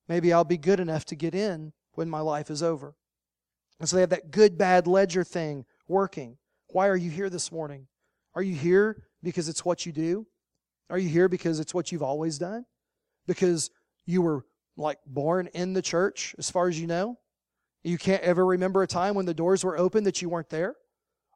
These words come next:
Are you religious? Christianity is not a religion.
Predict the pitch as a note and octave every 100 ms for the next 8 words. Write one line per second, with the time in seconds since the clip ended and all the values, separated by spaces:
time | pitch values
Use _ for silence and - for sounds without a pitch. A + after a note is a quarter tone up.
0 | - D#3 F3+ F#3 F3+ D#3+ F3 G#3+ - -
1 | - - _ _ _ _ _ _ _ _
2 | _ _ _ _ _ _ _ _ _ _
3 | _ _ _ _ - F#3+ F#3+ G#3+ G3+ D#3+
4 | F#3 F#3+ G#3 A#3 F#3 F3